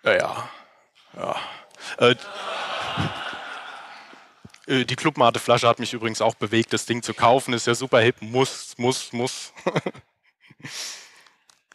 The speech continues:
Okay, dann kommen wir zu Kapitel drei, Hexlocks.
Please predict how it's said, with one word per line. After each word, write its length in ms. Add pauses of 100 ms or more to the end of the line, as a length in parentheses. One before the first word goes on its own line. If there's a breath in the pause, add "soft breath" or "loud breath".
(960)
Okay, 400 (460 soft breath)
dann 160
kommen 160
wir 60
zu 120
Kapitel 400
drei, 320
Hexlocks. 880